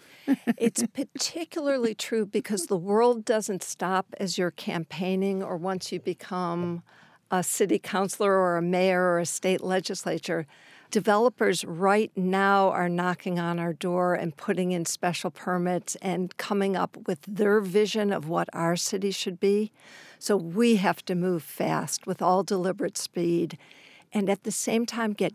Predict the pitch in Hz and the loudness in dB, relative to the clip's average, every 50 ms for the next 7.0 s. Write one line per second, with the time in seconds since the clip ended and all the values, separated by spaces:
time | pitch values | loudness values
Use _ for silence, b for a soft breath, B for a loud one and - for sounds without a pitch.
0 | - _ - - - - - - 196 185 190 208 220 220 226 226 214 208 214 202 | -6 _ -12 -10 -8 -6 -4 0 0 2 4 4 4 6 6 6 4 4 2 2
1 | 202 190 - - 196 190 196 190 - - 208 196 202 - - - - 185 185 165 | 0 -2 -2 -4 -4 -4 -4 -4 -4 -2 -2 -2 -2 -4 -6 -6 -4 -4 -4 -2
2 | 170 160 170 165 175 175 - 175 190 190 196 196 196 - - - B B B B | -2 -2 0 0 0 0 -2 -2 0 0 0 -2 -4 -6 -10 -12 B B B B
3 | B B - - 185 180 175 175 190 - _ _ - - 170 - - - 185 185 | B B -4 -2 0 0 0 0 -2 -2 _ _ -8 -8 -8 -6 -6 -4 -4 -4
4 | - - - 190 175 - - 180 - - 190 196 202 196 b b b b b b | -4 -6 -6 -6 -6 -6 -8 -6 -2 0 2 2 0 0 b b b b b b
5 | b b b _ - 202 214 233 - - - 220 196 196 - - - 196 180 160 | b b b _ 2 2 2 2 0 -4 -4 -4 -4 -4 -4 -4 -2 -2 0 -2
6 | 170 - - - 180 180 170 185 180 160 - - - - - 160 156 - - - | -2 -4 -2 -2 0 0 0 0 -2 -2 -4 -6 -8 -8 -6 -6 -4 -6 -6 -10